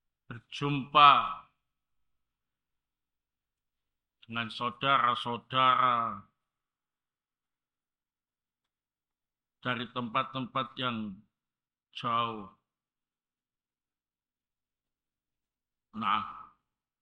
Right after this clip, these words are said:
tidak hanya berjabat tangan, tapi berpelukan, ya. Nah, sebagai tanda persahabatan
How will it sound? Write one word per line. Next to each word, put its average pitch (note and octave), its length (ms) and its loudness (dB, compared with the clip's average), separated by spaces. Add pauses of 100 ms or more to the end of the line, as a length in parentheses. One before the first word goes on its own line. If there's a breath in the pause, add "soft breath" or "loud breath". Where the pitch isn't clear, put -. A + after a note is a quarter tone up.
(840)
tidak C3+ 320 -8
hanya A#2+ 320 -2
berjabat B2 560 -6
tangan, A#2+ 400 -6 (160)
tapi B2 320 -12
berpelukan, G#2+ 640 -14 (480)
ya. A#2+ 320 -14 (560)
Nah, F#2 240 -6 (2250)
sebagai - 640 -8
tanda A2 800 -2 (2000)
persahabatan C#3 1200 0